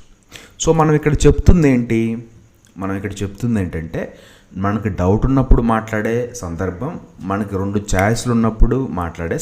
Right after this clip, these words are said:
సందర్భం. So రెండు ఛాయిస్లు, రెండు డౌట్స్ ఉన్నప్పుడు మనము ఇఫ్ని ఎక్కువగా యూజ్ చేయము. యూజ్ చేయొచ్చు, కానీ అది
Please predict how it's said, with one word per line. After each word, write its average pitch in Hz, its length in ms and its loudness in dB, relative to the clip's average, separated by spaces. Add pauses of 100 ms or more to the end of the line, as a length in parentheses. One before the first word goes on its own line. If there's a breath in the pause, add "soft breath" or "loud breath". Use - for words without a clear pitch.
సందర్భం. 73 520 -10 (720 loud breath)
So - 60 -10 (100)
రెండు 107 200 -2 (140)
ఛాయిస్లు, 127 540 -2 (120)
రెండు 101 220 -4 (180)
డౌట్స్ 117 360 0 (120)
ఉన్నప్పుడు 95 400 0 (120)
మనము 98 280 -2 (680 loud breath)
ఇఫ్ని 147 440 -4 (760)
ఎక్కువగా 98 460 -8 (140)
యూజ్ 90 280 -8
చేయము. 80 400 -6 (580)
యూజ్ 147 220 0 (120)
చేయొచ్చు, 156 520 6 (500 loud breath)
కానీ 131 240 0
అది 170 160 0